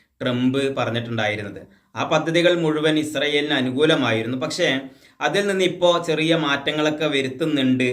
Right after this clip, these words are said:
ഹമാസിനെ കൂടി പരിഗണിക്കുന്നുണ്ട് എന്നുള്ള വാർത്തകളൊക്കെ കാണാൻ വേണ്ടി കഴിയും. നേരത്തെ ട്രംപ് പറഞ്ഞിട്ടുണ്ടായിരുന്നത് ഈ ഇരുപത് ദിന പദ്ധതികൾ, ഞാൻ മുന്നോട്ട് വെച്ചിട്ടുള്ള ഈ ഒരു പദ്ധതികൾ നിങ്ങൾ അങ്ങോട്ട് അംഗീകരിക്കണം, നിങ്ങൾ അംഗീകരിക്കുന്നില്ല എങ്കിൽ നിങ്ങൾ അല്ലെങ്കിൽ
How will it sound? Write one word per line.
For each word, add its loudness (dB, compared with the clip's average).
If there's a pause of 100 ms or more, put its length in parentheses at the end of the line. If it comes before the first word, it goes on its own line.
(140)
ഹമാസിനെ -2
കൂടി -2
പരിഗണിക്കുന്നുണ്ട് 0
എന്നുള്ള -2
വാർത്തകളൊക്കെ -4
കാണാൻ -2
വേണ്ടി 0
കഴിയും. -6 (340)
നേരത്തെ 0
ട്രംപ് 0
പറഞ്ഞിട്ടുണ്ടായിരുന്നത് 0 (360)
ഈ 4 (100)
ഇരുപത് -2
ദിന 2 (220)
പദ്ധതികൾ, 0 (140)
ഞാൻ 2
മുന്നോട്ട് 0
വെച്ചിട്ടുള്ള -4
ഈ 0
ഒരു -2
പദ്ധതികൾ 0
നിങ്ങൾ -2
അങ്ങോട്ട് -4
അംഗീകരിക്കണം, 0 (140)
നിങ്ങൾ 0
അംഗീകരിക്കുന്നില്ല 0 (140)
എങ്കിൽ -6 (480)
നിങ്ങൾ 0
അല്ലെങ്കിൽ -2